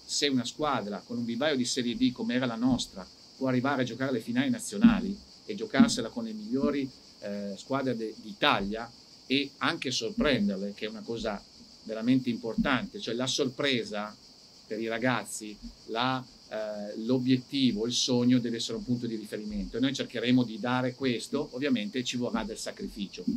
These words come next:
vediamo, noi siamo disposti a farlo, noi vi accompagneremo,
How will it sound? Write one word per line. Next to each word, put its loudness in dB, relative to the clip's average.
vediamo, 2
noi 0
siamo 0
disposti -8
a -8
farlo, -6
noi 2
vi 2
accompagneremo, -4